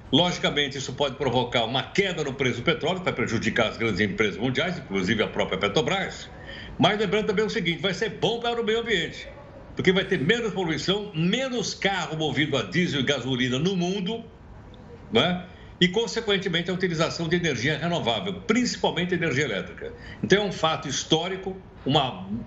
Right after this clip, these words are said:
uma das grandes sete irmãs do petróleo dizer, "Olha, nós chegamos no pico e daqui pra frente o petróleo vai começar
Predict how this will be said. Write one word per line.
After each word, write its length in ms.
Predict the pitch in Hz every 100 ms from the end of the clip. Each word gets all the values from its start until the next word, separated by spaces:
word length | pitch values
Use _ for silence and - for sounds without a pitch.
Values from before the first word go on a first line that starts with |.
| 160
uma 220 | 208 185
das 240 | 160 113
grandes 420 | - 180 185 143
sete 440 | - - 202 190 160
irmãs 300 | 135 156 160
do 80 | 139
petróleo 340 | 131 170 151
dizer, 120 | 147
"Olha, 480 | 127 160 180 196 190 - - - - - -
nós 160 | 156
chegamos 340 | 170 156 180 175
no 160 | 147
pico 400 | - 196 190 -
e 60 | 156
daqui 220 | 180 175
pra 180 | 180 131
frente 300 | - 156 160
o 20 |
petróleo 480 | 151 131 127 139 135
vai 160 | 139
começar 760 | 139 127 104 - 110 123 -